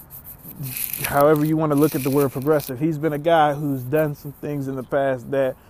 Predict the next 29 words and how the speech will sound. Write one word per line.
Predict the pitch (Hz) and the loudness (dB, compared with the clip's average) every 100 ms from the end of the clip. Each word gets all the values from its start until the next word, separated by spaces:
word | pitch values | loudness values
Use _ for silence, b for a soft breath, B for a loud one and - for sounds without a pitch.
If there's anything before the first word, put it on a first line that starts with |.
| B | B
are | - | -2
just | 147 156 | 0 0
considerably | 160 - 185 156 151 | -2 0 2 2 0
different | 147 160 151 | 0 -2 -4
than | 139 | -6
most | 143 135 | -4 -6
sports | - 185 - | -4 -6 -4
owners. | 123 104 101 120 | -8 -12 -14 -10
You | |
know, | 123 127 | -6 -4
he's | 135 139 127 - B B B | -2 -4 -6 -12 B B B
been | 143 139 | -4 2
very | 160 165 151 | 8 8 8
vocal | 165 160 151 | 6 4 2
about, | 139 147 147 - | 0 2 2 2
I | |
mean, | 160 165 | 0 0
and | 170 185 139 | 0 -2 0
some | 220 226 | 2 4
of | 190 | 6
it | 180 | 6
is, | 160 131 151 | 4 0 -2
you | 156 | 0
know, | 156 | 0
praising | 127 160 156 143 | 0 0 0 0
a | 135 | -4
fish | 156 139 | -4 -6
for | - | -8
swimming. | - 165 165 | -8 -6 -4